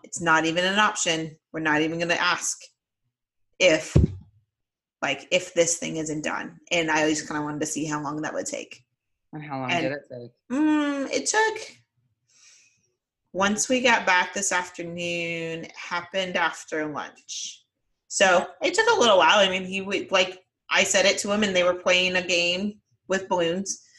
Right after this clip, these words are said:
Speaker 1: So, you know, hard to give up balloons to go clean
Speaker 2: Right.
Speaker 1: your room.
Speaker 2: Right.
Speaker 1: And I wasn't super,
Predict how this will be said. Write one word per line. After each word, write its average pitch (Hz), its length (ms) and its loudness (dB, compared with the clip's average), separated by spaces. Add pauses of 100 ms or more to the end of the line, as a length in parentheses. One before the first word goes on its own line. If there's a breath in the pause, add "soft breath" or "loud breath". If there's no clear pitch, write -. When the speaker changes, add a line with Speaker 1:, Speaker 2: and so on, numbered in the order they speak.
(140)
Speaker 1:
So, 180 340 6
you 240 100 2
know, 202 320 2
hard 202 300 2
to 220 100 0
give 202 180 2
up 196 140 4
balloons 185 480 0
to 185 80 -2
go 175 160 6
clean 185 240 0
Speaker 2:
Right. 185 180 -16
Speaker 1:
your 170 160 2
room. 202 200 -4 (1080 loud breath)
Speaker 2:
Right. 220 120 4
Speaker 1:
And 196 100 6
I 175 100 6
wasn't 190 440 4
super, 180 880 2